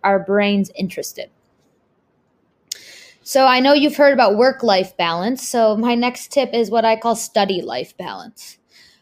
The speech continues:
Um, because studying can sometimes feel like a full-time job. But remember, you still should maintain a balance between your studying and your life.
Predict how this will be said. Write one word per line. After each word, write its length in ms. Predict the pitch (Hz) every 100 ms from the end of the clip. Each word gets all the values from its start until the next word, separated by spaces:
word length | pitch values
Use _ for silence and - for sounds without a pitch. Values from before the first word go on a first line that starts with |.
| -
Um, 300 | 214 208 208
because 320 | 220 226 233
studying 460 | - 269 269 277 269
can 160 | 262 233
sometimes 480 | 233 226 233 214
feel 240 | - 220 196
like 180 | 185 185
a 80 |
full-time 500 | 180 165 165 - 165
job. 280 | - - - _
But 160 | 202 170
remember, 540 | 247 247 226 247 285
you 160 | 277 262
still 560 | - - 247 247 247
should 260 | 247 - 233
maintain 480 | 233 220 220 208 214
a 40 |
balance 420 | 202 185 190 208 214
between 320 | 214 220 214
your 80 | 190
studying 560 | - 208 196 208 202
and 100 | 202
your 140 | 190 175
life. 500 | - 104 - -